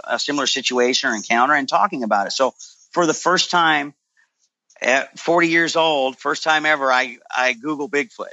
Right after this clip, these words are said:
Okay. And that's how I got into this thing. But I was telling you earlier about, about applying recovery principles to the Bigfoot world. And, you know, when I first got into this field, field, like I'm some kind of researcher.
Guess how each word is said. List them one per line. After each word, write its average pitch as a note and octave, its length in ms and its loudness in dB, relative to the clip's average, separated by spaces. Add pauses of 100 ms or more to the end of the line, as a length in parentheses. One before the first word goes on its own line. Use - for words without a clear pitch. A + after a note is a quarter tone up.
(100)
Okay. A2 420 -2
And A#2 80 -4
that's C3 160 0
how C#3 140 2
I C3 80 2
got B2+ 200 0
into C3+ 180 -2
this G#2+ 220 -12
thing. F#2 220 -8 (420)
But D#3 100 0
I C3+ 140 2
was D3+ 100 -2
telling G3 260 0
you D#3+ 80 -2
earlier D#3+ 300 2
about, C3+ 320 0 (100)
about C3 440 0 (260)
applying D#3+ 580 0
recovery D#3 580 0
principles B2+ 760 -4 (400)
to C#3+ 420 0 (240)
the C#3 100 -2
Bigfoot C#3+ 480 0
world. A2+ 340 2
And, A#2+ 260 -2
you D#3+ 100 0
know, D3 120 2
when D3 140 0
I D3 100 0
first F3+ 260 -2
got F3+ 220 2
into F3 180 -2
this E3 200 -4
field, D#3+ 360 -2 (1080)
field, F#2+ 400 0 (220)
like A2+ 180 0
I'm A2+ 120 0
some A#2 140 2
kind A#2 180 0
of G#2 80 4
researcher. G#2 520 0